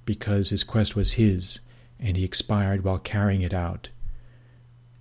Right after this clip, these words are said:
It is not easy to leave this world wrapped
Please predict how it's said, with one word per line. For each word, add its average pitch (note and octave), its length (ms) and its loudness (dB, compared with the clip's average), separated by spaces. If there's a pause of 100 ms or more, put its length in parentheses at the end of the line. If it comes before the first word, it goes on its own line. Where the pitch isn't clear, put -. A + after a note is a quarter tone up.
(800)
It A#2+ 160 -8
is A#2 300 -2
not A2+ 300 4
easy A2 320 4
to G#2 120 -2
leave G2 360 2
this F#2 220 -2
world F#2+ 320 0
wrapped G2 460 -2